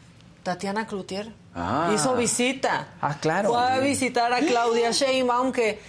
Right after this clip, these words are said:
Speaker 1: no sé si hayan publicado la foto, ¿no? Porque publicó una foto Claudia
Speaker 3: Claudia,
Speaker 1: con,
Speaker 3: sí.
Speaker 1: con Tatiana, este, pues ya en, en las oficinas, como diciendo que una gran mujer y que la fue a visitar y tal.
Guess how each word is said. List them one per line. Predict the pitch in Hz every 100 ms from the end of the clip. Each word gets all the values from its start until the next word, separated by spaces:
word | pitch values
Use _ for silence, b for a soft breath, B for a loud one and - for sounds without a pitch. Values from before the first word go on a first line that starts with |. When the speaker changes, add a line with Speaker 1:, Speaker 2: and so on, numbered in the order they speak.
| B -
Speaker 1:
no | 233 254 339
sé | 370 427
si | 427
hayan | 339 330 349
publicado | 302 277 233 226 - 254 277 294
la | 262 214
foto, | - 240 240 220 233 359
¿no? | 240 254
Porque | 247 233
publicó | 190 202 196 226
una | 233 247
foto | 254 240 226
Claudia | 254 233 233 226 226
Speaker 3:
Claudia, | 160 165 143 107
Speaker 1:
con, | 240 214 -
Speaker 3:
sí. | - -
Speaker 1:
con | - 214 208
Tatiana, | 254 - 254 240 226 220 370 - B -
este, | 202 190 - 185
pues | 185 175
ya | 202 208 202
en, | 185 180
en | - 190
las | 180 185
oficinas, | 190 208 196 240 233 247
como | 202 165
diciendo | 180 190 202
que | 185 160
una | 165 180 170
gran | 170 160
mujer | 165 240 254
y | 220
que | -
la |
fue | 147 175
a |
visitar | 170 151 202 208
y | 156
tal. | 233 262